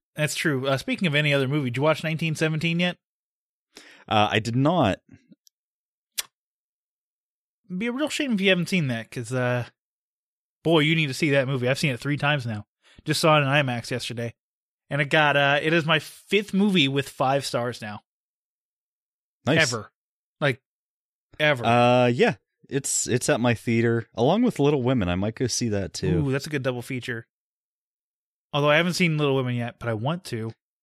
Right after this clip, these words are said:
Speaker 2: Or, uh, or I might decide to go see all five showings of Dolittle and then blow my brains out.
Speaker 1: <laughs>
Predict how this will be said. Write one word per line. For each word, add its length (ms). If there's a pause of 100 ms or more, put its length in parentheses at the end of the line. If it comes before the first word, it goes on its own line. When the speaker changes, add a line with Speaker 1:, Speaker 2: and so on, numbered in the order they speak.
(120)
Speaker 2:
Or, 300
uh, 340 (960)
or 240
I 60
might 220
decide 580
to 760
go 260
see 300
all 160
five 320
showings 420
of 160
Dolittle 520
and 100
then 160
blow 220
my 160
brains 400
out. 320
Speaker 1:
<laughs> 1300